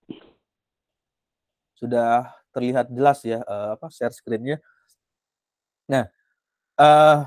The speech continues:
sisi, eh, positif atau keunggulan dari kelebihan positif, eh, hidrolik di-, jika dibandingkan dengan sistem yang mekanik. Untuk sistem mekanik, hidrolik dibanding dengan sistem mekanik, yang pertama dalam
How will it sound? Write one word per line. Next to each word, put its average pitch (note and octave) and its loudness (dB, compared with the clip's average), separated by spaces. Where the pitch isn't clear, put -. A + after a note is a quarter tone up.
sisi, D#3+ -6
eh, C3+ 4
positif D3+ 0
atau C3 0
keunggulan C3+ 0
dari B2 -2
kelebihan C3 -2
positif, A#2+ -6
eh, A2 0
hidrolik A#2+ 0
di-, B2 -8
jika A#2 -4
dibandingkan A#2+ -4
dengan A2+ -6
sistem A2+ -10
yang C#3 6
mekanik. C#3+ 0
Untuk C3 -8
sistem C3 -8
mekanik, B2+ -2
hidrolik C3 0
dibanding A#2+ -4
dengan A#2+ -8
sistem A#2+ -12
mekanik, B2 -6
yang D3+ 2
pertama D#3 4
dalam C#3+ 4